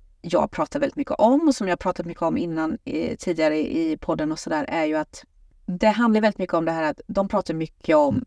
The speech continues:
den här terapiformen och förhållningssättet att livet kommer alltid innehålla lidande.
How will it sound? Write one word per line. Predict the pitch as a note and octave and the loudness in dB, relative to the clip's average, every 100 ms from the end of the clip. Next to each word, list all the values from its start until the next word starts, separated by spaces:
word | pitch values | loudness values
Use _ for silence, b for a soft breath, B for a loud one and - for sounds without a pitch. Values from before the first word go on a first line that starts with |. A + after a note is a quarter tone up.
| - | -6
den | D#4 | -2
här | D4 | -2
terapiformen | - - D#4 - - G#3+ C4+ - _ _ - | -4 -4 -4 -4 -2 0 -2 -4 _ _ -18
och | - | -6
förhållningssättet | D#3+ D4 - - - | 0 0 0 -6 -2
att | D4 - - - - | -2 -2 -14 -20 -6
livet | G3+ G3+ F#3 | -2 0 0
kommer | F3+ | 2
alltid | E3 D#3+ C#4+ | 2 2 0
innehålla | D4+ D4 D4+ C#3+ | 0 0 -2 -4
lidande. | - D4+ C#4+ - | -4 -4 -4 -6